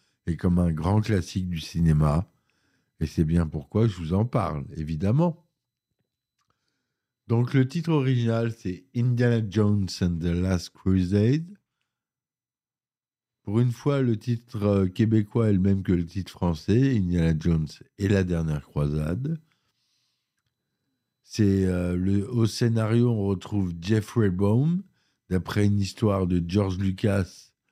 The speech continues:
et Menno Meyjes, d'après les personnages créés par George, George Lucas et Philip Kaufman. Mais si vous connaissez un peu l'histoire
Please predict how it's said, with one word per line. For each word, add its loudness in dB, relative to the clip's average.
et 0
Menno 2
Meyjes, 2
d'après 0
les 4
personnages 0
créés 2
par 0
George, 0
George 0
Lucas -2
et 2
Philip -2
Kaufman. 0
Mais 0
si -6
vous 2
connaissez 0
un 0
peu -2
l'histoire 0